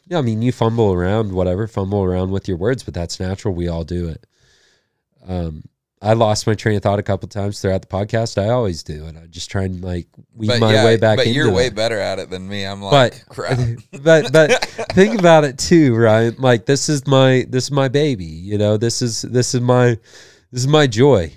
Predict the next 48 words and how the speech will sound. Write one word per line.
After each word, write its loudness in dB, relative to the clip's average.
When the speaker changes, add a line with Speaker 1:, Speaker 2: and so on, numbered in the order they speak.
Speaker 1:
You 0
know, 2
this -2
is, -4
this -4
is -6
my 0
love. 2
This -4
is -8
my -2
passion. -6
This -4
is -10
my -2
purpose. -6
And -2
so 0
I -2
pursue -4
the -10
best -10
in -20
it -20
always. -8
And -2
so 2
when 0
I 0
go 0
back -2
and -2
I 0
reflect -6
and -2
I -6
listen, -8
I'm -10
like, -10
"Well, -2
I 4
could -6
have -10
said -10
that -10
better." -2
I -2
could, -12